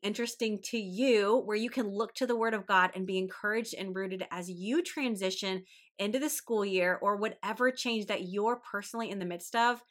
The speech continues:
or if you just want a bit of a spiritual reset as you begin to tread into the fall, these next few episodes are for you.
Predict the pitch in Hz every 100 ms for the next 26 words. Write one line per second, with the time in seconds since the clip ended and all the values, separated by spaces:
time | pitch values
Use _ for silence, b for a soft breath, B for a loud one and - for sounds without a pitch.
0 | b b _ 302 320 285 - 254 277 254
1 | 269 285 - 339 320 208 240 - 208 202
2 | 185 - - 208 214 208 180 185 196 -
3 | 269 - 208 190 202 196 B B _ 208
4 | 175 208 220 214 240 208 - - 196 196
5 | 214 202 196 - 190 190 - 175 196 240
6 | B B B B 190 233 320 370 254 262
7 | - 247 - 196 202 - 214 208 - -
8 | 185 185 190 196 - 202 190 165 156 170